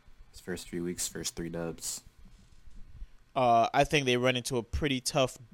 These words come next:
Speaker 2: duo at home. Um, the next week, four and five,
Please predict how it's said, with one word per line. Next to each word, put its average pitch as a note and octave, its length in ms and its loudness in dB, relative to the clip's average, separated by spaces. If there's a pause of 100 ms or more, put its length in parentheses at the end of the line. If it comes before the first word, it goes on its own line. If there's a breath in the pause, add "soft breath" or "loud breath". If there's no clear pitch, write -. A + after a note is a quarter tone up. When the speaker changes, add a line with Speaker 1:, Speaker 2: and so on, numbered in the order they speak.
(280)
Speaker 2:
duo C3+ 580 0 (280)
at B2+ 160 2
home. C3 480 -4 (540 soft breath)
Um, G#2 560 -2 (300)
the A2+ 120 -6
next B2+ 520 -2 (120)
week, B2+ 240 -2
four C#3+ 280 0
and C3 100 -4
five, D#3 500 2